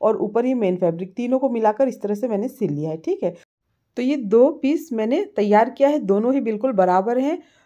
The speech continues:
अब दोनों का नाप मैं आपको बता देती हूँ। तो दोनों की जो लंबाई है ना वो है साढ़े ग्यारह इंच यानी कि इलेवन पॉइंट फ़ाइव इंच और इसकी चौड़ाई भी साढ़े ग्यारह इंच यानी कि इलेवन पॉइंट फ़ाइव इंच है।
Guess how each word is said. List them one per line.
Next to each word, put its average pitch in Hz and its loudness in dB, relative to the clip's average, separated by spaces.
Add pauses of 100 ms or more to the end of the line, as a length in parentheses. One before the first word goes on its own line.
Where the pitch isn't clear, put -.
(120)
अब 196 -2
दोनों 233 2
का 269 2
नाप 202 2
मैं 254 2
आपको 233 0
बता 233 2
देती 247 -2
हूँ। 285 0
तो 285 -2
दोनों 220 -2
की 269 -4
जो 269 -2
लंबाई 208 0
है 262 -2
ना 269 -2
वो 214 -4
है 233 -2
साढ़े 233 -2
ग्यारह 185 -2
इंच 277 -4 (340)
यानी 214 0
कि 311 -4
इलेवन 214 0 (100)
पॉइंट 233 2
फ़ाइव 208 2
इंच 302 -4
और 208 -2
इसकी 208 -8
चौड़ाई 202 2
भी 330 0 (360)
साढ़े 208 0 (100)
ग्यारह 190 -2
इंच 285 -4 (340)
यानी 208 0
कि 262 -4
इलेवन 208 -2
पॉइंट 226 -2
फ़ाइव 175 0
इंच 175 -4
है। 175 -4